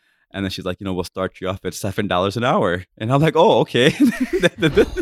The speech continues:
I'm like, "That's, that's a little different <laughs> than before." But that wasn't it. I knew going into it that I wasn't gonna make what I wanted to make, obviously, or be making what I was gonna make in my previous career or anywhere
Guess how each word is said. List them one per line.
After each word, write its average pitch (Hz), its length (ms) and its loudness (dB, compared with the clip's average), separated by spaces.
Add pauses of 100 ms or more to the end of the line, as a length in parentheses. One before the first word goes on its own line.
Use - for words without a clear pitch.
(480)
I'm 254 80 -8
like, 165 160 0
"That's, - 280 0
that's 254 200 -2
a 294 40 -6
little 147 180 2
different 151 520 -2 (140)
<laughs> - 140 -12
than 190 260 -2
before." 147 520 4 (560)
But 156 120 -6
that 220 140 4
wasn't 143 320 4
it. 98 180 2 (160)
I 135 100 0
knew 165 240 4
going 135 340 0
into 110 420 -4
it 87 200 -10
that 90 340 -6 (140)
I 101 60 -12
wasn't 120 360 -6
gonna 92 300 -6
make 90 340 -8
what 85 140 -8
I 80 40 -6
wanted 80 300 -10
to 80 140 -20
make, 71 400 -16 (200)
obviously, 80 680 -12
or 92 420 -4 (540)
be 104 120 -10
making 101 420 -4
what 92 120 -4
I 90 80 0
was 87 180 -6
gonna 85 140 -10
make 87 380 -8 (100)
in 90 160 -12
my 80 100 -8 (100)
previous 82 380 -14
career 139 720 -4
or 92 120 -4
anywhere 85 360 -6